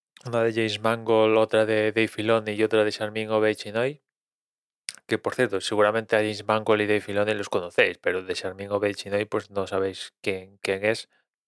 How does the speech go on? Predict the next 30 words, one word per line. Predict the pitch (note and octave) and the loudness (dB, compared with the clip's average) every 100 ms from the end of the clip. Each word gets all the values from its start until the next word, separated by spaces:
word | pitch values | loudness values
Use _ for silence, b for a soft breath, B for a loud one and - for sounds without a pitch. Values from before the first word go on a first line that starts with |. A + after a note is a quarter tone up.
| _ _ - | _ _ -6
Digamos | G#2 G#2+ - | 0 0 0
que | A2 | -2
de | A2 - A2+ | -4 0 2
lo | A2 | 4
último | A2+ A2 A2 A2 | 2 0 -4 -4
que, | A2 A2 A2 G#2+ | -2 0 0 -2
que, | - G#2+ G#2+ | -2 -4 -2
que | A2 | -2
ha | G#2+ A#2 | 0 0
hecho | - C3 C3 B2 | 0 0 2 0
esta | - G#2+ G#2+ G#2+ G#2+ G#2+ G#2+ A2 G#2+ | 0 2 4 2 2 0 -2 -2 -2
mujer | A2 - A#2 | -6 -2 2
es | A#2 A2+ - - - | 4 2 -6 -12 -20
estar | - G2+ G#2 | -4 0 0
involucrada | G#2 G2+ - G#2 A2 | 0 -4 2 4 4
en | G#2+ | 4
Miss | G#2+ G2+ | -4 -4
Marvel, | G2 F#2+ F2+ E2+ F2 | 0 2 2 -4 -4
¿no? | G#2 A2 _ _ _ b b b b b b b b b b b - | -10 -10 _ _ _ b b b b b b b b b b b -10
Y | G#2+ G2 G2 | -8 -6 -6
digamos | G2 G#2 G#2 - | 0 0 0 -4
que | |
este | A2 A#2+ | -6 -4
sería | - A2+ G#2+ A2 | -2 0 4 4
el | G#2+ - | 4 -2
gran | - A#2+ C3 C3+ C3+ B2+ | -8 0 2 4 2 0
proyecto | C3 B2 B2 - B2+ | 2 4 2 2 -2
en | A#2+ | -2
su | A2+ | 0
carrera | A2 A2 A2 A2+ A2 G#2+ G#2 G2 F#2+ F#2+ F#2+ F#2+ F#2+ F#2+ F#2 | 2 4 6 6 6 6 4 0 -2 -2 -2 -2 -2 -4 -6